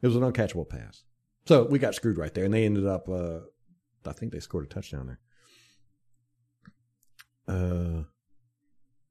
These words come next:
oh, and then in the fourth quarter on that drive, fourth quarter, about right around six forty, uh, Edwards was held when he was going to tackle,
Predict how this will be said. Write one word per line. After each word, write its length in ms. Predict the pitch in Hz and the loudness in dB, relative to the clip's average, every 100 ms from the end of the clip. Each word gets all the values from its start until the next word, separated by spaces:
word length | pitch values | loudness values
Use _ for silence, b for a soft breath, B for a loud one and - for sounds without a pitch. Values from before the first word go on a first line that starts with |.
| _ _ _ _ _ 139 | _ _ _ _ _ 6
oh, 180 | 123 | 6
and 120 | 123 123 | 6 6
then 120 | 113 | 6
in 60 | |
the 60 | 104 | 4
fourth 260 | - 123 - | 6 4 8
quarter 260 | 139 123 | 6 6
on 120 | 113 | 4
that 180 | 107 95 | 2 2
drive, 480 | 101 98 107 127 147 151 _ | -2 0 0 -2 -6 -10 _
fourth 180 | - 104 | -6 0
quarter, 380 | 117 117 117 - _ _ _ _ | 0 0 -4 -10 _ _ _ _
about 200 | 90 87 - | -12 -10 -6
right 180 | 95 | -4
around 220 | 85 87 76 | -4 -4 -4
six 260 | 110 - | -6 -6
forty, 420 | - 101 104 117 - _ _ _ _ _ _ | -2 0 0 -4 -10 _ _ _ _ _ _
uh, 220 | 110 104 - | -2 -2 0
Edwards 380 | 127 151 127 95 | 2 4 4 2
was 180 | 92 - | -2 0
held 560 | 101 104 131 156 160 - _ _ _ _ _ _ _ _ - | 0 0 -2 -2 -6 -6 _ _ _ _ _ _ _ _ -4
when 100 | 104 | 0
he 40 | |
was 100 | 101 | 0
going 220 | 85 107 101 | 2 2 2
to 60 | |
tackle, 600 | 90 104 104 135 131 - | -2 -4 -4 -4 -6 -8